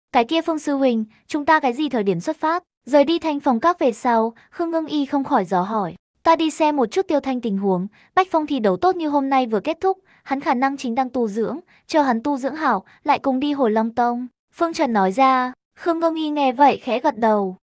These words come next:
"Cũng đúng." Sau đó, hai người liền đột nhiên lâm vào một trận trầm mặc bên trong, không nói gì. Chỉ bất quá, cho dù là trầm mặc, hai người cũng không có cái gì không được tự nhiên, chỉ là một cái nhìn trái, một cái nhìn phải, mỗi người ánh mắt lấp lé,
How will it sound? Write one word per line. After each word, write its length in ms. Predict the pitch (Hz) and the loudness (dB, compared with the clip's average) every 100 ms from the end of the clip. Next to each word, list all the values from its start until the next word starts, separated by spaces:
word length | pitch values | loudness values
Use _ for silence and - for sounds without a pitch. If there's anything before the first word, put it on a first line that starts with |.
| _ | _
"Cũng 180 | - 320 | -4 4
đúng." 300 | 277 220 269 - _ - | 6 6 2 -6 _ -8
Sau 220 | - 330 | 0 2
đó, 380 | 269 208 190 226 _ | 4 4 2 -2 _
hai 180 | - 381 | -4 -2
người 160 | 359 294 | 2 0
liền 200 | 277 262 | 2 2
đột 160 | 247 | 2
nhiên 240 | 240 294 294 | 2 -2 0
lâm 160 | 294 | 2
vào 120 | 269 233 | 2 2
một 180 | 202 | 0
trận 180 | - 233 | -4 -8
trầm 200 | 240 226 | -2 0
mặc 140 | 208 202 | 0 -2
bên 200 | 269 269 | -6 -2
trong, 340 | 269 240 240 | 0 0 -2
không 220 | - 247 | -4 -4
nói 180 | 202 180 | -2 -2
gì. 360 | 226 262 214 202 _ _ | -4 -6 -8 -12 _ _
Chỉ 140 | - 247 | -6 0
bất 200 | 339 - | 0 2
quá, 340 | 233 196 233 - _ | 2 4 2 -6 _
cho 140 | - 330 | 0 0
dù 180 | 294 | 2
là 140 | 247 214 | 2 0
trầm 260 | 202 233 | 0 0
mặc, 160 | 202 180 _ _ - | 0 0 _ _ -10
hai 200 | 320 330 | -4 0
người 200 | 320 247 | 2 2
cũng 140 | 254 | 0
không 200 | 269 320 | -2 0
có 100 | 262 | 0
cái 200 | 202 185 | 0 -2
gì 200 | 202 294 | 0 -4
không 200 | 240 254 | -2 -2
được 140 | 233 233 | -2 -4
tự 120 | 254 | -6
nhiên, 380 | 254 269 262 247 _ - | -4 -2 -4 -6 _ -10
chỉ 140 | 311 | -4
là 140 | 254 247 | 0 2
một 160 | 247 240 | 2 0
cái 120 | 196 | -2
nhìn 220 | 302 240 | -2 -6
trái, 380 | - 190 175 226 _ - | -4 -4 -4 -6 _ -6
một 80 | 302 | -2
cái 180 | 247 214 | 0 0
nhìn 200 | 302 262 | -2 -4
phải, 360 | 277 226 175 _ _ | 0 0 -2 _ _
mỗi 160 | 277 302 | -4 -2
người 160 | 349 247 | 0 0
ánh 200 | 185 208 | 2 0
mắt 140 | 339 | 0
lấp 180 | 359 359 | -2 0
lé, 360 | 202 175 185 | -2 -2 -4